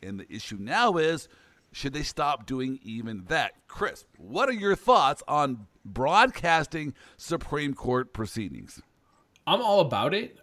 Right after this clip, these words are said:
Speaker 2: I think part of the reason why we should air, the, the reason why C span works, in my opinion,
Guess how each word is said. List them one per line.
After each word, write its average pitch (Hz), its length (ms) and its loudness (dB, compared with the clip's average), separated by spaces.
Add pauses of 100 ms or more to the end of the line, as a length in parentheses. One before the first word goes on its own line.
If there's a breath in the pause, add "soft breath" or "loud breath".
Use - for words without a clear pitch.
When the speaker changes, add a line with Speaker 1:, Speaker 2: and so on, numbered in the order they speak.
Speaker 2:
I 160 100 0
think 180 440 -6 (960 soft breath)
part 214 340 -2
of 196 140 -2
the 175 80 -2
reason 151 340 -4
why 135 200 -2
we 135 160 -4
should 139 220 -4
air, 139 520 -2
the, 151 200 -6 (100)
the 165 100 -6
reason 233 240 -2
why 190 100 2
C - 240 -2
span 147 320 -2
works, 139 260 0
in 131 80 0
my 120 160 -2
opinion, 110 500 -4